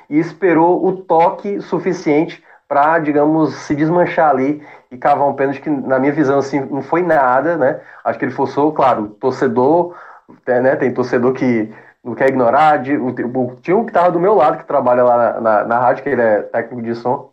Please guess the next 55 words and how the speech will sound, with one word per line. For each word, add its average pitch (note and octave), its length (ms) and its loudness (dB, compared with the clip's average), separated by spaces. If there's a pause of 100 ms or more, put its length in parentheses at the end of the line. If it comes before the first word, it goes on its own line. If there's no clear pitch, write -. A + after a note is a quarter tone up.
(300)
ele A#2+ 120 -8
falou, C#3 160 0
não, G3 240 4
cara, A2+ 180 0
teve C#3+ 240 -2
um D#3+ 180 -6
nas D#3 200 0
costas, C3+ 240 0
mas B2 280 0
eu C#3+ 160 2
não F#3+ 140 0
fiquei - 280 -6
convicto, C3 460 -4 (320)
achei - 260 -8
que - 60 -18
foi D3 160 -2
bem B2 280 0
forçado C#3+ 520 0
ali A#2+ 100 2
a B2+ 100 4
queda B2 280 0
do, A#2 200 -2
do A#2 120 -2
Leandro A#2 200 -2
Carvalho, D#3 440 2 (520)
marcaram G3+ 380 2
o F#3+ 80 -2
pênalti, G3 500 0
e A3+ 140 0
aí E3 340 2 (380)
o C3+ 100 -4
Ricardinho D3 520 2
foi D#3 160 0
lá C3+ 120 4
e D3 40 2
bateu. D#3+ 380 0
Claro E3 260 2
que - 80 -14
teve D3 180 0
a, C#3 80 4
a, A#2 360 4
a A2 140 0
bola B2 220 0
na A#2 60 0
trave, A#2 240 -2
que C#3 80 -10
foi D3 100 0
até E3+ 140 2
do F#3 80 0
Ricardinho D3+ 420 0
também, C3 300 0
né? C#3+ 100 0
O B2 40 2
Ricardinho A#2+ 420 0
tinha A#2 320 -6